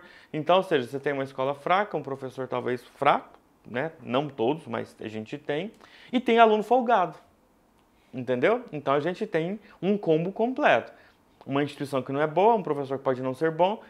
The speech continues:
e o aluno que não quer nada com nada. Não é que ele não quer nada com nada, ele quer se formar. Então, ao salvar vidas,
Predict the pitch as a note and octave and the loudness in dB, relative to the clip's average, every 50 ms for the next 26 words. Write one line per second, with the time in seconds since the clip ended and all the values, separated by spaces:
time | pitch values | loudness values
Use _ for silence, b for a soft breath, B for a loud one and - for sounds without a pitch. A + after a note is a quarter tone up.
0 | B _ - A3 A3 G#3 F#3+ F#3 F#3+ F#3 - F#3 G3 F#3+ G3 F#3+ F#3 F3+ F3 F3 | B _ 2 6 6 6 6 4 0 -4 -6 -6 -4 -4 -2 -2 -2 -2 -4 -4
1 | F3 A3 G#3+ F#3 C#3+ A#2+ A2+ G#2+ - - - _ _ _ _ _ _ - - F4 | -6 -6 -6 -4 -4 -4 -6 -8 -12 -16 -18 _ _ _ _ _ _ -10 -8 -8
2 | F4 E4+ D#4 C4 A3 F#3 - F#3 E3 D3 C#3+ C#3 C3+ C#3 C#3 B2+ A2 G#2 G#2 G2 | -6 -4 -4 -4 -4 -2 -2 -2 -2 -2 -2 -4 -4 -6 -8 -8 -8 -8 -10 -10
3 | - - _ _ _ _ _ _ _ _ _ - C#3+ C#3+ C#3 B2 A2+ - - - | -14 -18 _ _ _ _ _ _ _ _ _ -10 -10 -6 -6 -6 -6 -6 -8 -8
4 | - D#3 E3+ C#3+ A2 G#2 G#2 G#2 _ B B B B B B B B B B _ | -8 -8 -6 -8 -10 -14 -14 -18 _ B B B B B B B B B B _
5 | - C#3 C3 - F3+ E3+ C3+ A2 G#2+ - - _ _ _ _ _ _ _ _ _ | -14 -8 -2 0 0 2 2 0 -2 -6 -12 _ _ _ _ _ _ _ _ _
6 | - - G3+ A3+ A3+ A3 - D3+ C#3 B2 A2 A#2+ A2 G#2+ G#2 G#2 G#2+ B2+ D3 C#3+ | 0 2 4 4 4 2 0 0 0 0 0 0 -2 -2 -4 -6 -6 -6 -6 -6
7 | B2 A2 A2 A2 G#2 - - | -4 -2 -4 -4 -4 -6 -14